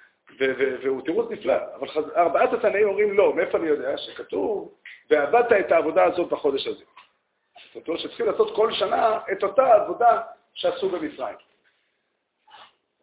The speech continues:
בגלל הטענה הזאת דוחים ולכן, לכן מה הכוונה צאן ובקר? צאן לפסח ובקר לחגיגה. בואי נדקו לאן זה מה שנקרא.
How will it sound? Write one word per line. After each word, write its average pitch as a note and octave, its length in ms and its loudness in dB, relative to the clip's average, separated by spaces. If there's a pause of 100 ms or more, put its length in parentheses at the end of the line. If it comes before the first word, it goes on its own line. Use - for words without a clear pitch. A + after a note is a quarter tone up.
(380)
בגלל D3 240 2
הטענה E3+ 320 2
הזאת F3+ 280 -2
דוחים F3 400 -4
ולכן, D#3 360 0
לכן F#3 220 -2
מה F3 100 4
הכוונה F3 300 0
צאן F3+ 180 -4
ובקר? - 480 0 (140)
צאן G3+ 240 4
לפסח C4 600 0
ובקר F3 340 -2
לחגיגה. C#3 400 -8 (1500)
בואי G#3 320 4
נדקו F3 240 -2
לאן C#3+ 220 -2
זה A2 80 -12
מה G#2+ 80 -16
שנקרא. - 320 -18